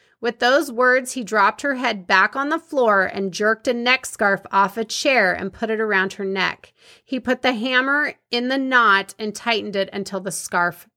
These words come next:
broke. By this time, I was trying to talk some sense to him, but he told me to shut up. He then took another scarf off the chair and put it around her neck. He told me to hold the hammer.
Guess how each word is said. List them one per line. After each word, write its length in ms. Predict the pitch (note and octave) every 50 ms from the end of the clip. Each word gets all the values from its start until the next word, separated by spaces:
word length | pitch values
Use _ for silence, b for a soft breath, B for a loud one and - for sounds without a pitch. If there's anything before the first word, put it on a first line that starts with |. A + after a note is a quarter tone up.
| _ _
broke. 640 | F#3+ F3 F#3+ F#3+ F3+ E3+ - - _ - - - _ _ _ b b b b b b b b b _
By 200 | A#3+ A3+ A#3 A#3+
this 260 | A3 B3+ C#4+ C#4 -
time, 360 | - - D#4+ - - D#4 D4+ C4
I 100 | A#3 A#3
was 120 | A3+ A3+
trying 260 | - - B3+ B3 A#3+
to 60 | A#3 A3
talk 320 | - - A3+ A3+ A#3 -
some 180 | - - B3 A#3
sense 460 | A#3 - - C4+ D4+ E4+ E4 - -
to 100 | - C#4
him, 280 | B3 G#3+ A3+ G3 F#3+ G3
but 120 | - G3
he 120 | G3 G#3+ A3
told 280 | G#3+ - - C4+ C4+
me 120 | C4+ C4 B3
to 100 | G3 F3+
shut 400 | - - - - A3 G#3+ G#3 A3
up. 360 | A3 G#3+ G3 E3+ - - _ _ b b b b b b b
He 160 | - C4+ C#4
then 220 | A#3 C#4 C#4 C#4+ C#4
took 200 | - D4+ C4+ C4
another 340 | A#3 A3+ A#3 A3+ A3+ B3+ C4+
scarf 380 | - - - B3 A3+ A#3 A#3+ A#3+ -
off 260 | - G#3+ A3 G#3+ -
the 80 | C4+
chair 320 | C4 - - - B3 G3+ F#3+
and 120 | F#3+ F#3+ F#3+
put 120 | - G#3
it 120 | G#3 F#3+
around 340 | G#3+ G3+ G3+ F#3 F#3 F#3+ F#3+
her 120 | - - F#3+
neck. 440 | F#3+ F#3+ F3+ F3 E3+ - _ - _ b b b b b
He 140 | b C4 B3+
told 220 | G#3+ B3 C4+ C4
me 80 | C4 B3+
to 100 | B3 C4
hold 280 | C4 - B3+ A#3+ A#3+ G#3+
the 80 | A#3+ C4+
hammer. 580 | A3 G3+ A#3 A3 G#3 G3 E3+ E3 D#3+ E3 -